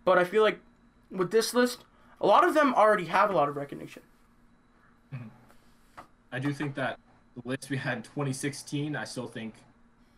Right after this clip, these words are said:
Speaker 2: at least, um, stirred the most successful rappers in, in, at least in today's music, uh, scene. Like, you know, you had Denzel Curry, you had Lil Uzi Vert, uh, Twenty-one Savage, uh, you had also Anderson .Paak.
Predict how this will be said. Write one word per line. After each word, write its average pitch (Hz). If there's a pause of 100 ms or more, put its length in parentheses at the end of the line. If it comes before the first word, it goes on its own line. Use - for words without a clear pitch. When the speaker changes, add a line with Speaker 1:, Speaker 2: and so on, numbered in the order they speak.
(240)
Speaker 2:
at 117
least, 120
um, 101 (800)
stirred 120
the 117
most 120 (140)
successful 135
rappers 110 (100)
in, 110
in, 110
at 117
least -
in 117
today's 117
music, 120 (320)
uh, 120
scene. 170 (140)
Like, 104
you 104
know, 101
you 104
had 104
Denzel 107
Curry, 113
you 107
had 98 (300)
Lil 127
Uzi 113
Vert, 117 (200)
uh, 98
Twenty-one 107
Savage, 110 (560)
uh, 101
you 107
had 113
also 113
Anderson 107
.Paak. 107